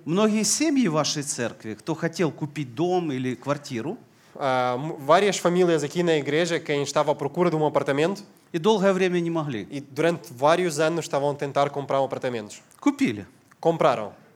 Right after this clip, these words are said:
Speaker 1: Зачем?
Speaker 2: Por que muitas famílias com-, conseguiram comprar?
Speaker 1: Отчасти,
Speaker 2: Eu acho parcialmente
Speaker 1: чтобы служить.
Speaker 2: para ministrar.
Speaker 1: Так Бог действует.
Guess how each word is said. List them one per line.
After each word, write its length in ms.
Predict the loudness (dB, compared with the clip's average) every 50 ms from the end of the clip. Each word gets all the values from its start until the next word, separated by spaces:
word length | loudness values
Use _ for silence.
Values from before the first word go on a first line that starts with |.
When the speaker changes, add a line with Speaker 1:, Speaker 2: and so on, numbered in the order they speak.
| _ _
Speaker 1:
Зачем? 540 | -10 -10 -8 -8 -8 -8 -8 -8 -10 -10 -14 _ _ _ _ _ _ _ _ _
Speaker 2:
Por 120 | -8 -8 -2
que 200 | -2 -4 -4 -4 -12 -20 -20 -20 _ _ _ _ _ _ -6
muitas 320 | -4 -4 -2 -2 -6 -8
famílias 480 | -8 -12 -12 -10 -8 -6 -8 -8 -8 -8
com-, 160 | -10 -12 -8
conseguiram 440 | -6 -6 -6 -6 -6 -4 -4 -4 -4
comprar? 360 | -4 -6 -6 -4 -6 -6 -8 -12 _ -20 _ _ _ _ _ _ _ _ _ _ -8 -6
Speaker 1:
Отчасти, 680 | -6 -4 -4 -2 -2 0 -2 -2 -4 -8 -10 -10 -12 -12 -16 _ _ _ _ _ _ _ _ _ _ _ -14
Speaker 2:
Eu 280 | -6 -2 -2 -2 -2 -4 -10 -6 -2
acho 200 | -2 -2 -2 0 0
parcialmente 720 | 0 0 2 2 0 0 0 0 0 -2 -2 -2 -6 -10 -18 -20 _ _ -20 _
Speaker 1:
чтобы 320 | -14 -10 -10 -8 -8 -8
служить. 400 | -10 -8 -10 -10 -10 -10 -14 -14 -16 -20 -20 _ _ _ _ _ _ _ -4
Speaker 2:
para 340 | -2 0 0 0 0 -2 -6 -8
ministrar. 500 | -8 -4 -2 -2 -2 -2 -2 -2 -4 -4 -10 -20 _ _ _ -20 -20 _ _ _ _ _ _ _ _ _ _ _ _ _ _ _ _ _ -20 -20 _ -10 -8
Speaker 1:
Так 160 | -8 -6 -6
Бог 200 | -8 -8 -8 -8
действует. 500 | -8 -8 -8 -8 -8 -10 -10 -16 -20 -20